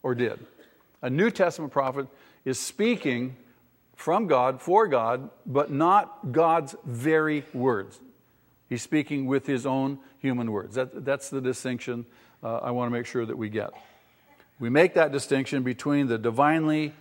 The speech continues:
authoritative very word of God that became our scriptures and the words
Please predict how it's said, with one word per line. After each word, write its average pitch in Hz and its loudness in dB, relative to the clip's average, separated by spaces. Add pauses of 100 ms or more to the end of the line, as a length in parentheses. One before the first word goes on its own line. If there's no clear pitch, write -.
(540)
authoritative 160 4
very 139 2
word 160 4
of 151 2
God 117 0 (720)
that 135 2
became 190 2
our 143 4
scriptures 117 -2 (680)
and 139 2
the 135 6
words 131 4